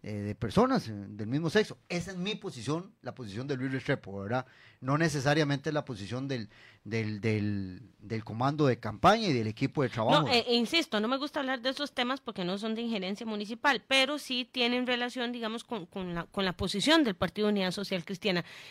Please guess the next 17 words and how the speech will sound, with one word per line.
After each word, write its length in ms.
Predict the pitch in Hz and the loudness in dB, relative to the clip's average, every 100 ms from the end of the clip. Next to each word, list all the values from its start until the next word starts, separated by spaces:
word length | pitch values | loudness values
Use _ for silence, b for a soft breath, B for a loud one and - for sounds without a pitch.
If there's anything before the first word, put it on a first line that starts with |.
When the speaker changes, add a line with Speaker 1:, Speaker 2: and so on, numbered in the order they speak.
| B - | B 4
Speaker 2:
que 120 | 226 | 6
a 40 | |
la 120 | 220 208 | 8 6
postre 320 | 262 262 302 | 2 2 2
le 60 | 285 | 4
voy 140 | 247 | 4
entendiendo, 480 | 269 285 262 262 277 | 4 4 4 2 2
don 120 | 277 | 0
Luis, 200 | 277 - | -2 -4
que 80 | 208 | -8
ustedes, 520 | - 226 247 277 - - | 0 4 4 2 -4 -4
em, 560 | 226 214 185 156 151 156 _ _ _ - _ | 4 6 6 2 -2 -8 _ _ _ -20 _
van 320 | 208 185 254 | 2 6 6
dirigiendo 460 | 269 294 254 262 294 | 6 2 2 2 4
una 140 | 285 | 4
campaña 440 | 240 202 233 254 277 | 2 2 4 4 2
cantonal, 640 | 285 226 190 214 247 160 | 2 2 2 4 4 4